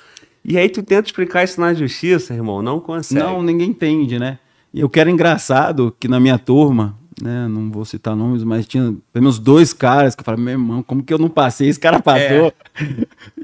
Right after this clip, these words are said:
Speaker 2: E foram dois que saíram já da, da, da polícia, né? Problemas psicológicos, de certa forma. E eles passaram. Então, assim, você não entende nem isso. Você
Speaker 1: Sim.
Speaker 2: fala, "Pô, cara, eu sou, não sou doido, não,
Speaker 1: A
Speaker 2: nunca fui
Speaker 1: gente,
Speaker 2: doido."
Speaker 1: a gente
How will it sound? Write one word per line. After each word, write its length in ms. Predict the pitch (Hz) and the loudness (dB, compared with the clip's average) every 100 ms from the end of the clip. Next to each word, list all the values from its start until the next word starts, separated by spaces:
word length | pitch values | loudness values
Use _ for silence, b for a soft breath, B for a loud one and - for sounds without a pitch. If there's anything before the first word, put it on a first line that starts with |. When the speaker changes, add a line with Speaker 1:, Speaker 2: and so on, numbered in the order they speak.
| - | -8
Speaker 2:
E 100 | 170 | -2
foram 240 | 165 180 | 4 6
dois 240 | 156 170 175 | 8 8 6
que 80 | 156 | 2
saíram 480 | 185 160 156 151 | 6 8 8 8
já 240 | 123 127 143 | 6 6 4
da, 160 | 117 | 0
da, 280 | 113 110 90 | -4 -8 -8
da 120 | 113 | -8
polícia, 560 | 110 113 110 139 123 113 | -6 -2 0 0 0 -4
né? 380 | 113 123 113 92 - - - - _ _ _ _ _ | -2 -4 -4 -8 -14 -20 -20 -20 _ _ _ _ _
Problemas 400 | 87 101 104 101 | -12 -6 -6 -6
psicológicos, 880 | - - - 104 104 120 110 - 101 | -12 -10 -4 -2 0 0 -2 -6 -10
de 80 | 95 | -6
certa 300 | 117 107 104 | -4 -4 -6
forma. 420 | - 107 127 143 b b b b - | -2 0 0 -2 b b b b 2
E 120 | 156 | 4
eles 120 | 165 | 6
passaram. 520 | 214 208 202 175 170 | 4 4 4 4 4
Então, 180 | 143 175 | 2 -2
assim, 140 | 180 175 | -2 0
você 240 | 160 190 | 0 0
não 80 | 220 | -2
entende 420 | 220 214 226 208 | 2 0 0 -2
nem 180 | 254 285 | 0 2
isso. 120 | 240 | 0
Você 40 | - | -2
Speaker 1:
Sim. 40 | |
Speaker 2:
fala, 180 | 220 156 | -2 -4
"Pô, 240 | - 330 | -2 -4
cara, 360 | - - 175 165 | -2 -2 0 0
eu 120 | 196 | -2
sou, 500 | 190 202 214 175 143 | -2 2 2 4 0
não 140 | 139 156 | 0 0
sou 180 | 214 | 0
doido, 460 | 214 139 170 147 135 | 2 4 4 2 -2
não, 420 | 131 123 117 160 | -6 -8 -8 -2
Speaker 1:
A 60 | - | -2
Speaker 2:
nunca 60 | - | 0
fui 180 | 156 | 0
Speaker 1:
gente, 60 | 131 | 2
Speaker 2:
doido." 280 | 131 156 143 | 4 4 2
Speaker 1:
a 80 | 117 | -4
gente 280 | 123 139 | -4 -8